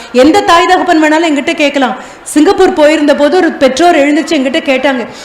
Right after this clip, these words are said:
"இப்படி எல்லாம் சொன்னா இந்த குழந்தை காம்படிட்டிவ் வேர்ல்ட்ல எப்படிங்க வரும்?" அப்படின்னு. நான் சொன்னேன், "கற்பனையான ஒரு பயத்துக்குள்ள நீங்க உட்கார்ந்துருக்கிறதுன்னு முடிவு பண்ணிட்டீங்கன்னா என்னால உங்களை ஒண்ணுமே பண்ண முடியாது." இந்த ஊர்ல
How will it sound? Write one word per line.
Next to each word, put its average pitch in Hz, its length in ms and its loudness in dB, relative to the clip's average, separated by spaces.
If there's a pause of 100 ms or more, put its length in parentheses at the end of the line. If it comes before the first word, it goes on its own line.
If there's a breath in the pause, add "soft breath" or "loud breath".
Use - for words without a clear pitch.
"இப்படி 294 320 0
எல்லாம் 320 300 2
சொன்னா 330 340 2
இந்த 285 200 0
குழந்தை 311 360 2
காம்படிட்டிவ் 339 600 0
வேர்ல்ட்ல 277 500 2
எப்படிங்க 392 380 0
வரும்?" 269 540 0 (240 loud breath)
அப்படின்னு. 262 420 0 (240 loud breath)
நான் 285 160 2
சொன்னேன், 311 280 0
"கற்பனையான 359 920 2
ஒரு 294 140 2
பயத்துக்குள்ள 330 680 2
நீங்க 302 200 2
உட்கார்ந்துருக்கிறதுன்னு 311 680 0
முடிவு 302 380 2
பண்ணிட்டீங்கன்னா 269 520 0
என்னால 247 300 0
உங்களை 254 220 2
ஒண்ணுமே 247 380 2
பண்ண 262 220 -2
முடியாது." 208 400 -4 (760 loud breath)
இந்த 269 280 4
ஊர்ல 285 420 2